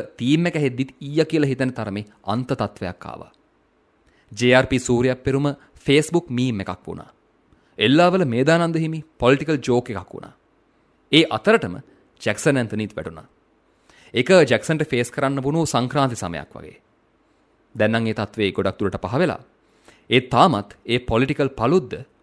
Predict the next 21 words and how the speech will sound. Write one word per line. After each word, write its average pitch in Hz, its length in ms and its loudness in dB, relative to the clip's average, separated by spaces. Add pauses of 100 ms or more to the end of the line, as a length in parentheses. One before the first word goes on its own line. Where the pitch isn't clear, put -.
(120)
අඩු 104 160 -4
වැඩි 104 200 -2
වශයෙන් 90 300 -8
තියෙනවා. - 360 -16 (1120)
ජැක්සන් 170 320 4
ඩිරෙක්ට් 131 300 4
කරපු 175 320 0 (320)
ඊළඟට 160 440 2
එන්න 120 240 -2
තියෙන 175 260 0
එකගේ 165 380 -2
සොකරි 160 320 -2
ෆිල්ම් 143 300 -2
එකේ 156 160 -2
සින්දු 135 300 -2
මංගල්ලේ 101 520 -2 (360)
මේ 117 160 2
අවුරුද්දේ 143 360 2
ජනවාරි 127 460 2
මුලදී 120 340 0
තිබුණා. 90 280 -6